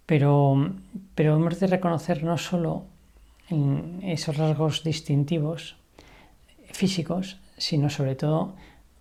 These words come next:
en los rasgos del alma de quien está detrás.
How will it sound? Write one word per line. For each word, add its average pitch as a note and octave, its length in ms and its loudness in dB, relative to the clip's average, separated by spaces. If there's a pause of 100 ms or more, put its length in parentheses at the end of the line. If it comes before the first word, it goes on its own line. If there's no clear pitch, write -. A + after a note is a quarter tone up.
(280)
en D#3 220 2
los D3 160 4
rasgos C#3 340 2
del C3+ 160 2
alma C#3+ 420 0 (120)
de C#3+ 160 -2
quien C#3 160 0
está - 220 -6
detrás. C3 520 -10